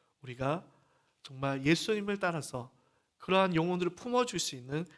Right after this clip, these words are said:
새 부대가 되어야 하겠습니다. 성숙하지 못한 자가 오더라도 그 영혼을 품어줄 수 있는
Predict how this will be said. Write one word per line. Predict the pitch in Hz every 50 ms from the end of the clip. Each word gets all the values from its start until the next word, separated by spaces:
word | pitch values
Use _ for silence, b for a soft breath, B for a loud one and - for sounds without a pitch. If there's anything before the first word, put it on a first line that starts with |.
| B B
새 | - - - - 214
부대가 | 202 - 214 196 165 147 139 123 120
되어야 | - 131 135 127 127 127 120
하겠습니다. | 117 120 135 139 143 - - 120 104 104 - - - - _ _ _ b b b b b b b b b b b b
성숙하지 | - - 208 220 208 - - - 208 214 196 175
못한 | 139 131 131 - 151 151
자가 | 143 151 143 135
오더라도 | 123 127 135 - 156 143 131 120 - 185 262 311 - B B B B B B B
그 | - - 151
영혼을 | 143 139 139 139 143 147 139
품어줄 | 139 - - - 294 285 302 294 285 - 220 196
수 | 175 - - 156
있는 | 135 120 123 147 160 131 117